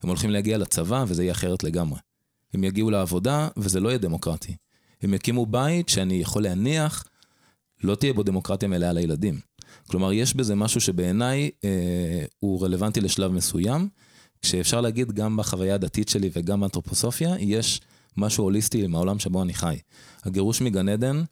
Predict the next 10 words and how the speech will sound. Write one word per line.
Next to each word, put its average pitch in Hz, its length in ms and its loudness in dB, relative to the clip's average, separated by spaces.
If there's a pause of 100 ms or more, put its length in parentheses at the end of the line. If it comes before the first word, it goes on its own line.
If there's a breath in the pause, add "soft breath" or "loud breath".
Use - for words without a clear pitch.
(300 loud breath)
אני 90 120 0
חוזר 95 280 2
לסיפור 107 440 0
הזה, 90 480 2
כמובן, 92 360 0
כל 98 140 0
שנה 87 200 0
עם 92 80 0
פרשות 82 380 -2
השבוע, 92 440 0